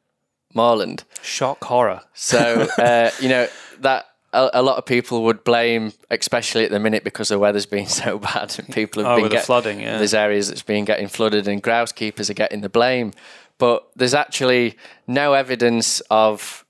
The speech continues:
Speaker 1: the likes of heather burning, uh, or the, our management process,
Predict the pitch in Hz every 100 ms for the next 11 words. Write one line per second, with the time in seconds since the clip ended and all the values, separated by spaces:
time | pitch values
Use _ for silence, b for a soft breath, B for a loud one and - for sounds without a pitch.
0 | _ _ - - 117 113 110 - 110 -
1 | 120 117 - 107 104 104 101 - - 104
2 | 101 98 - 104 98 - 107 - 104 104
3 | 104 117 113 101 - - 98 - 101 -
4 | -